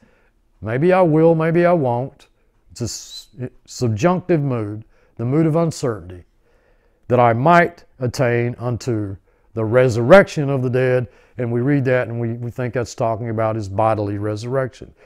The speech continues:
It is not. The out,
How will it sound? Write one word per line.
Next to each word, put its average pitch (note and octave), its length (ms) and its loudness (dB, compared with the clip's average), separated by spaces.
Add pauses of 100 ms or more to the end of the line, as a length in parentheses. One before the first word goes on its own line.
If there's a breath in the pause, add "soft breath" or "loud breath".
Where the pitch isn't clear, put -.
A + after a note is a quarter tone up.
(140 soft breath)
It A#2 100 -2
is G#2 140 -4
not. F#2 320 -10 (1200)
The A#2+ 200 -4
out, D#3 360 4